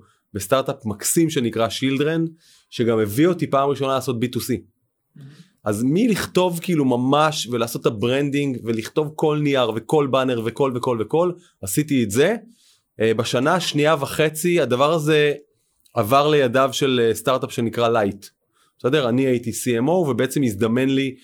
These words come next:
לעבור ולהקים עם חבר'ה חביבים, סטארט-אפ שנקרא Humans. ב-Humans הייתי מנכ"ל, אה, אה, אינפלואנסרס, שמה שוב נפגשנו,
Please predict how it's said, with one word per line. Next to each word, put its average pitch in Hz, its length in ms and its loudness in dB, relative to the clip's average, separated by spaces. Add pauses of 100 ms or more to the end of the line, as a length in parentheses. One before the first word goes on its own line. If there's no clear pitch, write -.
(220)
לעבור 110 520 2
ולהקים 123 420 0
עם 117 180 -2 (120)
חבר'ה 117 480 0 (340)
חביבים, 113 720 0 (640)
סטארט-אפ 170 400 2
שנקרא 156 360 2
Humans. 147 440 2 (580)
ב-Humans 131 380 2
הייתי 117 200 0
מנכ"ל, 101 300 0 (920)
אה, 104 560 2 (200)
אה, 107 140 0
אינפלואנסרס, 131 880 0
שמה 123 280 0
שוב 110 200 -4
נפגשנו, 131 840 -2